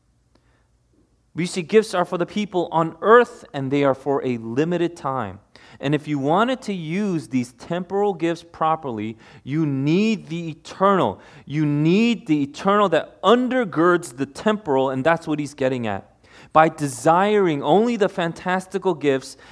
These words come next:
it was more like saying, "I love me and I want the gifts." I'm going to take some time out here. That's why this is only part one.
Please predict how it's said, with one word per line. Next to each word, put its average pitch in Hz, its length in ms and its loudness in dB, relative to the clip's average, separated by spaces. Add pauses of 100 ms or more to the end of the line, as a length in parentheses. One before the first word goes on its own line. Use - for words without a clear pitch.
(140)
it 151 160 2
was 190 240 0
more 147 400 0
like 196 260 0
saying, 156 460 -6
"I 208 220 0
love 226 320 4
me 185 360 0
and 180 140 2
I 190 80 4
want 175 400 2
the 147 60 -4
gifts." 123 760 -4 (3750)
I'm 135 140 -6
going 160 140 -4
to 143 100 -16
take 143 340 -10
some 156 300 -6
time 123 400 -10
out 113 160 -6
here. 113 120 -4
That's 113 200 -4
why 110 180 -4
this 110 180 -12
is 110 140 -14
only 101 180 -8
part - 360 -12
one. 104 400 -8